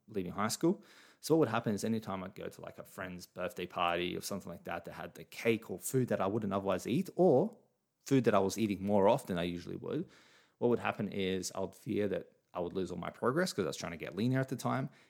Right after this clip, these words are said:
and I would come home and, like, get on the skipping ropes or, you know, go for a run or something like that to, as a compensatory activity, okay, just to, to reduce the burden of what I had just done,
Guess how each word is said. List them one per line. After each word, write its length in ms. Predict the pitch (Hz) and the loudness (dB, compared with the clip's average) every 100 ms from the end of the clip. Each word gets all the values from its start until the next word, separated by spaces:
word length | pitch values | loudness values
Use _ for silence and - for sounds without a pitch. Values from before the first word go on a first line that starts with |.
| - | -4
and 100 | 104 | -2
I 40 | |
would 120 | 107 | -2
come 200 | - 113 | 0 -2
home 340 | 90 90 90 90 | 0 -2 -4 -6
and, 100 | 87 | -10
like, 140 | - | -8
get 140 | 107 | -4
on 100 | 101 | -2
the 60 | 92 | -2
skipping 340 | - 90 101 | -4 -6 -6
ropes 360 | 90 90 90 - | -4 -2 -4 -6
or, 220 | - 55 | -10 -10
you 100 | 71 | -12
know, 200 | 80 85 | -10 -8
go 160 | 82 92 | -4 -4
for 200 | - 92 | -2 -4
a 20 | |
run 220 | 87 87 | -2 -4
or 60 | 85 | -6
something 200 | - 90 | -6 -8
like 60 | - | -6
that 340 | 87 - - | -6 -8 -8
to, 180 | - 110 - _ - | -6 -6 -8 _ -12
as 80 | 117 | -10
a 40 | |
compensatory 960 | - 104 - 98 90 - - 101 92 - 95 | -8 -8 -4 -4 -4 -6 -8 -4 -4 -6 -10
activity, 580 | - - 92 - - - | -10 -8 -6 -6 -10 -10
okay, 200 | 87 90 | -6 -6
just 260 | - - - | -6 -12 -10
to, 100 | 90 - - _ _ _ - | -10 -12 -20 _ _ _ -8
to 280 | 107 95 98 | -4 -4 -4
reduce 340 | 110 90 117 - | -6 -2 0 0
the 100 | 110 | 0
burden 380 | - 98 95 | 4 2 2
of 100 | 92 | -2
what 140 | 85 - - | -2 -4 -4
I 60 | |
had 240 | 73 - - | -8 -10 -10
just 220 | - - | -8 -2
done, 260 | 120 78 | 0 -2